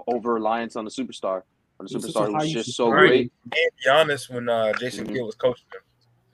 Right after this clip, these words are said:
Speaker 3: And Giannis.
Speaker 1: Yeah. Heliocentric offense where, where there's, there's so much pressure on one player to really set up everybody else,
Speaker 2: You
Speaker 1: where
Speaker 2: are the
Speaker 1: everybody
Speaker 2: only
Speaker 1: else can't
Speaker 2: hero
Speaker 1: really,
Speaker 2: of
Speaker 1: um,
Speaker 2: offense.
Speaker 1: adjust too much. Yeah.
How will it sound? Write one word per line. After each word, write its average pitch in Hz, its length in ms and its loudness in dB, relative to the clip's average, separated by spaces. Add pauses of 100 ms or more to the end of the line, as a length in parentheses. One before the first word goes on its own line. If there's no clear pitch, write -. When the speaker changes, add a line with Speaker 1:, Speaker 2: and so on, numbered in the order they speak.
(680)
Speaker 3:
And 110 140 -6
Giannis. 104 500 -2
Speaker 1:
Yeah. 98 280 0 (300)
Heliocentric 143 840 6
offense 117 540 2
where, 101 200 -4
where 101 320 -8
there's, 104 400 -10 (260)
there's 123 180 -6
so 131 140 -4
much 117 260 -6
pressure 117 220 -4
on 107 220 -6
one 113 180 -6
player 113 340 -4
to 110 140 -10
really 104 260 -8
set 107 240 -6
up - 120 -2
everybody 98 440 -4
else, 104 300 -2 (220)
Speaker 2:
You 147 100 -6
Speaker 1:
where 156 120 2
Speaker 2:
are - 40 2
the - 20 0 (100)
Speaker 1:
everybody - 100 0
Speaker 2:
only 113 120 2
Speaker 1:
else 113 120 0
can't 151 160 -2
Speaker 2:
hero 131 140 0
Speaker 1:
really, 104 280 2
Speaker 2:
of - 80 -6
Speaker 1:
um, 95 320 0 (180)
Speaker 2:
offense. 101 200 -12
Speaker 1:
adjust 107 520 4
too 120 60 -8
much. 117 320 -4
Yeah. 123 240 -2